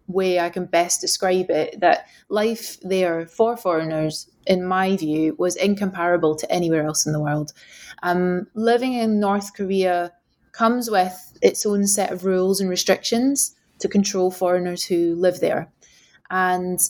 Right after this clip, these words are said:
these apply to everyday life and things that we would just take for granted living in a more free society.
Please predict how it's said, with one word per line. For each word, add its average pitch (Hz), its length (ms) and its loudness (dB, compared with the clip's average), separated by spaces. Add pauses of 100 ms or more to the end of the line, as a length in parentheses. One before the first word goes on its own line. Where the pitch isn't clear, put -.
(160)
these 202 180 2
apply 180 460 0 (140)
to 170 340 0 (400)
everyday 196 460 2
life 170 420 -2
and 202 200 0
things 202 360 0
that 180 120 0
we 180 120 0
would 180 140 0
just 175 140 -2
take - 180 4
for 165 100 -4
granted 165 640 0
living 160 540 -2
in 180 120 0
a 170 40 2
more 170 140 2
free 175 240 0
society. 156 800 -2